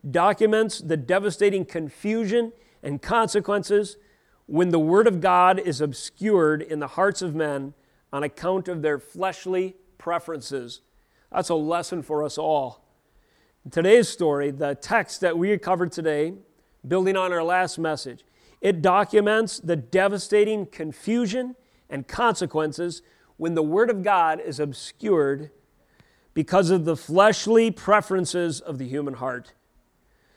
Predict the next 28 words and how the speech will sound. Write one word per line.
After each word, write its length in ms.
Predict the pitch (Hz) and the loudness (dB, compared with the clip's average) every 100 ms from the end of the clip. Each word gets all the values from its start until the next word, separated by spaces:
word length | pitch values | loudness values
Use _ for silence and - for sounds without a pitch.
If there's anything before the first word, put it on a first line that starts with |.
| _ - | _ -6
Now, 160 | 156 180 | 2 4
there's 240 | 190 175 | 4 4
a 80 | 165 | 2
showdown 600 | - - 226 220 214 202 | 0 6 8 8 6 4
in 60 | |
these 200 | 196 185 | 2 0
circumstances 760 | - 185 185 175 185 180 170 170 | 0 -2 -2 -4 -2 -2 -2 -4
between 300 | 160 - 190 | -4 -2 0
the 80 | 165 | 0
word 260 | 156 202 | 0 0
of 160 | 220 185 | 0 2
God 400 | 180 180 180 175 - _ _ _ - | 4 4 2 -2 -14 _ _ _ -6
and 140 | 170 | 0
the 80 | 175 | 2
word 320 | 165 190 190 | 6 6 6
of 80 | 180 | 4
sinful 440 | - 185 175 170 | 0 -2 0 0
men, 360 | 160 151 139 123 135 | -2 -2 -4 -8 -8
the 80 | - | -2
will 280 | 165 190 220 | 4 6 6
of 120 | 214 | 4
sinners 480 | - 208 202 220 - | -2 -4 -2 -2 -4
and 180 | 180 156 | -8 -4
the 60 | |
will 240 | 147 165 190 | 0 0 2
of 80 | 165 | 2
the 120 | 165 | 4
Almighty. 600 | 165 160 156 147 135 | 4 2 0 -2 -4